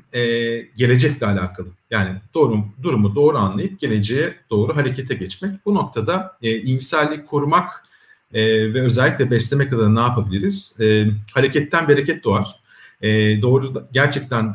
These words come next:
doğru şekilde harekete geçersek olumlu duygularla olumlu kimyasallarımızı da harekete geçirebiliyoruz ve bu bizim iyimserliğimizi aslında mekanizma olarak besliyor.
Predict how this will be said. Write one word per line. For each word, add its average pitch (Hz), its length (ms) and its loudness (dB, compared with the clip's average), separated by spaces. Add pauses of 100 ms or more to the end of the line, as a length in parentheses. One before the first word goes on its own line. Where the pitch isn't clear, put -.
(140)
doğru 120 220 0
şekilde 131 320 -6
harekete 110 360 0
geçersek 120 560 -2
olumlu 110 340 -2
duygularla 101 480 0
olumlu 143 360 -2
kimyasallarımızı 135 840 -2
da 123 80 0
harekete 104 340 -4
geçirebiliyoruz 98 680 -6
ve 139 100 0
bu 127 100 -10
bizim 127 240 -6
iyimserliğimizi 127 640 2
aslında 131 420 -4
mekanizma 135 480 -4
olarak 143 280 -6
besliyor. 123 380 -4